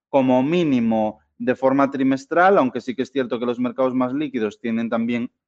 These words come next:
eh, mensual y en algunos casos semanal, pero son estandarizados, tienen que ser ese día concreto, no puedes irte al día que tú elijas.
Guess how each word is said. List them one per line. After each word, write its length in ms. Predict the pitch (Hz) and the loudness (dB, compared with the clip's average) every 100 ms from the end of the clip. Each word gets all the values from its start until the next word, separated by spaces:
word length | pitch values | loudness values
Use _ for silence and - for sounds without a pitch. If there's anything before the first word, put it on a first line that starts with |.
| _ | _
eh, 140 | 120 | -6
mensual 500 | 120 120 117 151 147 | -2 -4 -2 2 2
y 40 | 117 | 2
en 100 | 107 | -2
algunos 380 | 107 117 117 110 | -4 -4 -6 -8
casos 300 | 120 - - | -12 -12 -6
semanal, 460 | 135 135 156 190 - _ _ _ - | -4 0 0 -2 -8 _ _ _ 0
pero 180 | 170 | 2
son 220 | 165 196 196 | 4 2 2
estandarizados, 960 | 202 175 165 143 127 - 123 101 98 | 2 0 4 2 2 0 0 0 -8
tienen 280 | - 160 170 | -4 -2 0
que 100 | 151 | -2
ser 180 | 151 180 | 2 2
ese 300 | 175 - 156 | 2 2 0
día 440 | 135 165 147 123 | 0 0 2 2
concreto, 800 | 117 117 110 - 107 98 - 95 _ _ - | 0 -4 -4 -6 -6 -8 -12 -16 _ _ -4
no 180 | 147 | -2
puedes 320 | 135 147 143 143 | 2 2 2 0
irte 320 | 143 127 135 | -2 0 2
al 400 | 123 123 123 123 | 4 4 2 0
día 200 | 135 127 | 2 0
que 100 | 123 | -2
tú 140 | 120 | -2
elijas. 400 | 113 113 104 _ | -2 -4 -8 _